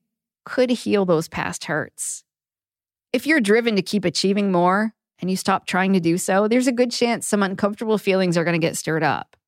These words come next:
But that doesn't mean you should go back to trying to be an overachiever. Instead, it just means you have more opportunity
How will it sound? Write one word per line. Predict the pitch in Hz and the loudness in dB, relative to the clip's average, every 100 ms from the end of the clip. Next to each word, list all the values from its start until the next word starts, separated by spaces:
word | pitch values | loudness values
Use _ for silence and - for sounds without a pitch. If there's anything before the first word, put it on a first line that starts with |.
| _ _ _ _ _ _ _ | _ _ _ _ _ _ _
But | 202 | -4
that | 202 208 | 0 2
doesn't | 247 233 | 2 2
mean | 208 202 | 2 2
you | 190 | 2
should | 185 180 | 2 0
go | 170 165 | 2 2
back | 147 170 170 - | 2 0 -2 -2
to | 175 | -6
trying | 165 175 180 | -2 0 0
to | |
be | 170 165 | 0 2
an | |
overachiever. | 160 175 160 156 - 196 175 139 156 208 _ _ _ _ _ _ | 2 0 0 -2 -2 -4 -2 -4 -6 -10 _ _ _ _ _ _
Instead, | 233 226 - 240 180 190 | 0 0 2 2 2 2
it | 180 | 0
just | 196 214 | 0 -2
means | 226 214 | 0 0
you | 208 | 2
have | 208 | 2
more | 185 190 233 | 2 0 0
opportunity | 214 220 226 - 185 185 208 220 | 0 -2 -4 -4 -2 0 0 -2